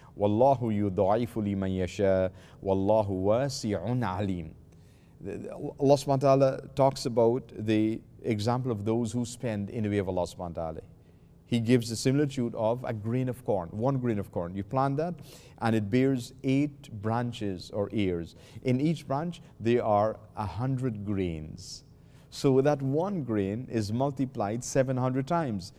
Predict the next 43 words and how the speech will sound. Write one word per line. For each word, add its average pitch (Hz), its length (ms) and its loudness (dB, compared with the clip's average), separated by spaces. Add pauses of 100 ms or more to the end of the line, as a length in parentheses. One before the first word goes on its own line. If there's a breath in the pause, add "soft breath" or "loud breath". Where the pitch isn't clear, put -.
(140 loud breath)
Seven 113 360 0
branches, 113 480 -2
in 95 100 -2
each 107 200 -4
one, 104 260 -8 (300 loud breath)
a 95 60 -8
hundred 104 300 -2
grains. 135 440 -2 (180 loud breath)
One 104 280 2
grain 135 280 2
multiplied 98 560 -4 (160 loud breath)
seven 113 440 -2
hundred 101 320 -2
times. - 440 -10 (400 loud breath)
The 107 100 0
rewards 110 480 4
you 107 100 2
get 98 300 2 (200 loud breath)
for 107 160 0
spending 104 500 -2
in 107 140 -4
the 101 60 0
way 101 200 0
of 90 160 -6
Allah 92 240 2
subhanahu 90 560 -6
wa 90 160 -4
ta'ala. 87 360 -4 (420 loud breath)
And 117 160 0
then 135 100 4
Allah 139 200 4
subhanahu 131 100 -4
wa 131 120 2
ta'ala, 131 380 4
at 123 60 0
the 131 80 4
end 147 100 2
of 123 100 0
the 117 140 -4
ayah, 127 320 2 (320 loud breath)
He, 120 120 -4
he 117 260 -2
says, 127 400 -2